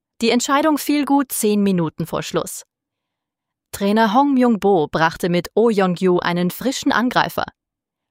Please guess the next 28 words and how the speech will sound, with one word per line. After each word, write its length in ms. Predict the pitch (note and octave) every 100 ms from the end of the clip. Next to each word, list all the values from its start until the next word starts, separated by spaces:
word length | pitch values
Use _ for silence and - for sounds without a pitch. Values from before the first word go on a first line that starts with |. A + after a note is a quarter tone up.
| -
Der 120 | G#3+
erzielte 400 | B3 - D4 C#4+
nur 220 | B3+ B3 G3+
wenige 320 | C#4 A#3 G#3
Minuten 420 | F#3+ A3 - A3
nach 160 | F3+ E3
seiner 300 | F#3 F3 -
Einwechslung 640 | G3 A3+ G3 - G3 G3+
den 160 | C4+ C#4+
Siegtreffer. 680 | F#3+ - - D3 - - - _ _ _ _ _ _ _
Ein 240 | - A#3+ A3
Wechsel 360 | C#4+ - A3+
mit 180 | G3 -
unmittelbarer 640 | A3+ B3 A3 G3 F#3+ F#3
Wirkung 460 | F#3 A#3 - F3 F3+ _ _ _ _
und 240 | - A#3 A#3
ein 180 | A3 G#3+
Beleg 460 | G#3+ F#3+ A#3+ -
für 160 | - G3
die 140 | F#3
Qualität, 640 | - F#3 F3+ - F#3 B3+ - _ _ -
die 100 | G#3+
Südkorea 680 | F3+ A3+ D#4+ A3+ G3+ G3 G3+
von 220 | - G3+
der 120 | F3+ F3
Bank 340 | G3 A3 -
nachlegen 560 | G3 F#3 - E3+ E3+ E3+
kann. 300 | E3+ D#3